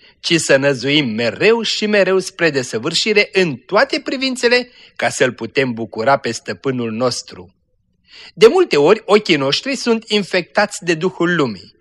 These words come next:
și atunci privim cu invidie la fratele nostru. Domnul însă ne poate vindeca zilnic ochii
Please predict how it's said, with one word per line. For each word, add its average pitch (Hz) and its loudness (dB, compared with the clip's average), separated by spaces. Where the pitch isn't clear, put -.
și - -2
atunci 220 2
privim 208 -2
cu 226 -6
invidie 180 0
la 123 0
fratele 113 -4
nostru. - -6
Domnul 139 4
însă 135 2
ne 123 2
poate 120 -4
vindeca 113 -4
zilnic 240 -4
ochii 196 -2